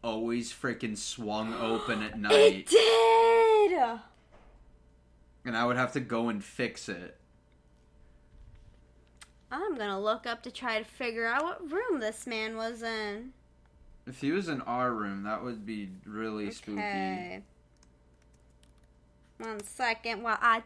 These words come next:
Speaker 2: look this up. I could not find anything.
Speaker 1: Very, very sad. I'm gonna just say that it was our room.
Speaker 2: Okay.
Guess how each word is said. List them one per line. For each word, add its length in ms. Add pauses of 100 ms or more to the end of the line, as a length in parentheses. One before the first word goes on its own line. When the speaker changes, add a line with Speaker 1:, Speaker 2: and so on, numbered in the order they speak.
Speaker 2:
look 300
this 360
up. 520 (1700)
I 60
could 140
not 180
find 260
anything. 520 (1000)
Speaker 1:
Very, 320
very 360
sad. 500 (100)
I'm 320
gonna 260
just 240
say 140
that 160
it 100
was 140
our 200
room. 380 (340)
Speaker 2:
Okay. 340